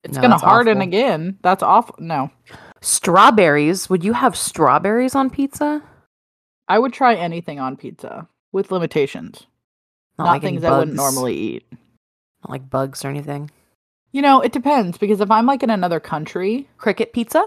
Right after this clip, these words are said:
Speaker 1: if I'm in another country, I'd put bugs on my pizza.
Speaker 2: You think so?
Speaker 1: Yeah. Anyways, yeah, we should do some weird food combinations. So, uh, like, for example,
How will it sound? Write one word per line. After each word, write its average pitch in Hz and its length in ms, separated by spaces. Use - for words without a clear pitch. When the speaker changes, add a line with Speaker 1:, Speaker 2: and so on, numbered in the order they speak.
Speaker 1:
if 190 140
I'm 240 140
in 359 60
another 175 280
country, 147 340
I'd 135 160
put - 200
bugs 123 260
on 131 80
my 123 80
pizza. 151 440
Speaker 2:
You 190 80
think 202 160
so? 294 220
Speaker 1:
Yeah. 170 140
Anyways, 202 420
yeah, 202 140
we 196 120
should 240 160
do 240 120
some 233 160
weird 220 260
food 220 180
combinations. 151 680
So, 165 300
uh, 160 300
like, 220 280
for 240 140
example, 214 640